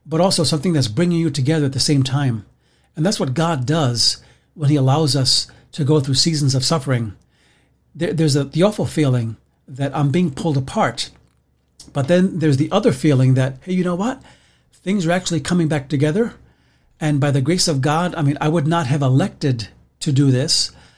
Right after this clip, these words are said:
I would not have chosen to do this. But nevertheless, here I am, and I'm gonna, I, I'm gonna grow through this. I'm not gonna allow myself to, to be a victim of this situation.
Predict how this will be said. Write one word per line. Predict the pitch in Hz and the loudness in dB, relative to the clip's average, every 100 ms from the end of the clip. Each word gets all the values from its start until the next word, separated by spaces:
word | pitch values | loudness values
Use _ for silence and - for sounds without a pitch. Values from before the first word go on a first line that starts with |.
| _ _ - | _ _ -6
I | 160 | -2
would | 156 | 0
not | 156 156 | 2 2
have | 127 135 - - | 2 0 -4 -8
chosen | - 190 294 226 131 120 107 | -4 2 4 4 4 2 -2
to | - | -4
do | 135 135 | 2 4
this. | 127 117 - - - _ _ _ _ - | 2 0 -4 -6 -10 _ _ _ _ -10
But | 156 | -2
nevertheless, | 143 156 165 160 156 233 - - - _ _ _ _ _ | 2 2 2 2 2 2 0 -2 -6 _ _ _ _ _
here | - 156 147 | -2 2 4
I | 139 | 2
am, | 151 185 226 220 - _ _ - | 2 2 2 2 -6 _ _ -6
and | 147 | -2
I'm | 160 | 0
gonna, | 170 151 127 - - | 0 0 -2 -8 -12
I, | 85 - | -10 -4
I'm | 156 170 | 0 0
gonna | 160 123 - - _ _ _ - 131 | 0 -2 -4 -18 _ _ _ -20 -4
grow | 143 185 | 2 2
through | 214 214 202 | 2 0 4
this. | 226 220 - | 4 4 0
I'm | 156 | -2
not | 165 | 0
gonna | 175 160 | -2 -2
allow | 139 139 170 180 | 0 0 2 2
myself | 143 - 131 120 - - - - _ _ _ - | 2 0 0 -2 -6 -16 -20 -20 _ _ _ -6
to, | 165 160 147 139 - _ - | 0 2 2 0 -6 _ -8
to | 156 | -2
be | 131 147 | 2 2
a | |
victim | 127 175 - 143 113 107 _ - | 2 0 0 0 0 -6 _ -6
of | 123 123 | -2 0
this | 131 | 0
situation. | 147 135 147 139 131 101 | 0 0 0 0 -2 -4